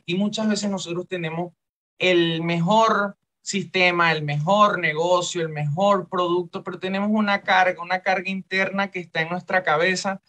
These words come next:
que no permite que nos proyectemos de la manera que nos queremos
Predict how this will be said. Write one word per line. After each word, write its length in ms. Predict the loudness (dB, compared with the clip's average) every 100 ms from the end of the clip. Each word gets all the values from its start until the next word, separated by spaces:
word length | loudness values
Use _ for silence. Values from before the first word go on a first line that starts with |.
| _ _ _
que 140 | -2 2
no 240 | 2 4
permite 640 | 2 0 -4 -4 -6 -6 -10 _ _
que 100 | -2
nos 160 | -2 -2
proyectemos 920 | -2 -2 -2 -2 0 4 4 2 0
de 80 | 2
la 80 |
manera 320 | 2 2 0 0
que 80 |
nos 180 | -4 -6
queremos 440 | -4 -2 0 0